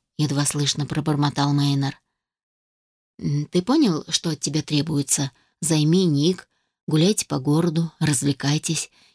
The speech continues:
и сделай так, чтобы она не узнала правду, не узнала о том, кто я». «Хорошо, я все сделаю и не подведу тебя, Айшир».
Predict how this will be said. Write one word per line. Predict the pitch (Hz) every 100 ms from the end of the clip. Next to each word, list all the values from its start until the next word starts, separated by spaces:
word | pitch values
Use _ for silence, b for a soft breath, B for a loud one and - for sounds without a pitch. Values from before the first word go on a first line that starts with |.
| -
и | 160
сделай | 139 185 185 185
так, | 214 -
чтобы | - 165
она | 170 185
не | 190
узнала | 180 151 156 180 202
правду, | 196 170 147 131 160 156 - _ _ _
не | 170
узнала | 165 151 147 160 214 220
о | 185
том, | - 208 233
кто | - 135 127
я». | 131 135 139 - _ _ _ _ _ _ _ _ _ _ _ _
«Хорошо, | 170 147 - 180 226 _ _ _ _ -
я | 160
все | 165 165
сделаю | 135 156 175 196 185 b b _
и | 170 165
не | 160
подведу | 165 156 156 156
тебя, | 214 180 151 147 -
Айшир». | 151 143 - 143 139